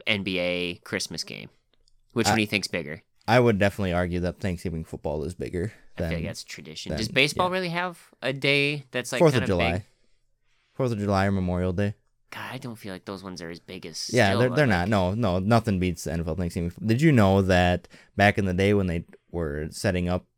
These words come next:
Speaker 2: the, a game to be played on Thanksgiving, that they offered it to the Packers and they said no?
Speaker 1: Oh, that could have been tradition.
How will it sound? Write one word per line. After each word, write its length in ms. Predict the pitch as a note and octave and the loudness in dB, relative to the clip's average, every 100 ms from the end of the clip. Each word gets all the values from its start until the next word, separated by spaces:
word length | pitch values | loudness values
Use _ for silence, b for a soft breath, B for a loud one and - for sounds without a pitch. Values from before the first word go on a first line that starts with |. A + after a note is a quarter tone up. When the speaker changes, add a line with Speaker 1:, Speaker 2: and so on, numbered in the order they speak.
| - - - | -20 -20 -10
Speaker 2:
the, 240 | G#2 F2 F2 | -4 -4 -2
a 100 | F#2+ | -4
game 360 | F2+ F#2 G2 G2+ | -2 0 0 -2
to 100 | G2 | -2
be 120 | F2+ | -4
played 240 | - F2+ | 0 0
on 160 | F#2 F#2 | 0 0
Thanksgiving, 680 | F#2+ F2+ - F#2+ G2 G2+ A#2 b b | -2 -2 0 0 2 0 -4 b b
that 120 | F#2+ E2+ | -2 2
they 80 | F2 | 2
offered 300 | F#2 F#2 F#2+ | 2 2 -2
it 120 | E2+ | -2
to 100 | F2 | -6
the 60 | |
Packers 400 | E2+ F2 F2 F2+ | -2 -2 -2 -2
and 100 | F2 E2+ | -2 -2
they 60 | |
said 200 | - E2+ | -4 -4
no? 220 | E2+ F2+ - _ _ | -2 -4 -6 _ _
Speaker 1:
Oh, 300 | - - - - | -20 -18 -18 -18
that 80 | - | -20
could 80 | - | -20
have 80 | - | -20
been 80 | - | -20
tradition. 440 | - - - - | -20 -16 -12 -12